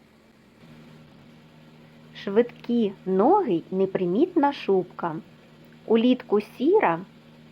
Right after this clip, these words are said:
взимку біла. Живиться заєць ночами, так безпечніше. Коли зникає зелень листя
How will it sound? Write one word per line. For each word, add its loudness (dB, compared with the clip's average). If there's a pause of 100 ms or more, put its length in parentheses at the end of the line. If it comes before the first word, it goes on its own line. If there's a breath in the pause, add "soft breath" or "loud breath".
(1000)
взимку 2
біла. -4 (680 soft breath)
Живиться 2
заєць 0
ночами, -2 (300)
так 0
безпечніше. -2 (800 soft breath)
Коли 4
зникає 2
зелень 2
листя -2